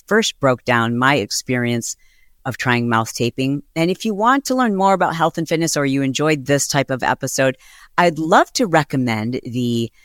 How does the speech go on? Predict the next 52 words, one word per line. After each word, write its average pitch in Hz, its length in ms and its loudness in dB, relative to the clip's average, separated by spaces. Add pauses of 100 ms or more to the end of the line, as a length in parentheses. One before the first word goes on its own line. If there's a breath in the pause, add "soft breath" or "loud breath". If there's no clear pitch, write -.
(120)
the 147 100 2
episode 175 300 0
I 165 60 4
did 143 180 0
last 165 440 2
week 143 260 -2
where 139 160 -2
I 147 100 2
broke 156 360 -2
down 151 180 0
exactly 160 420 -2
what 165 180 -2
I 170 80 -2
do 127 520 -2
every 135 220 -2
single 175 260 0
week, 123 180 -2
my 139 140 0
weekly 135 360 -2
workouts. 120 520 -2 (300 soft breath)
I 135 80 0
break 139 340 0
down 131 180 2
exactly 127 360 -2
what 123 100 2
I 123 60 0
do 120 100 -6
for 107 160 -8
cardio, 185 840 0
what 139 400 -2
strength 170 340 -2
training 170 240 2
workouts 160 380 0
I 151 80 0
do, 151 240 0
my, 120 340 0 (220 soft breath)
my 131 80 -4
strength 151 380 -2
s-, - 240 -6
training 139 360 0
splits, - 560 -2
like 123 140 -4
how 147 140 0
I 143 60 0
train 131 260 -8
upper 151 180 -2
body, 147 180 2
lower 151 180 0
body, 151 220 2
all 156 160 2
the 160 100 0
workouts, 147 380 0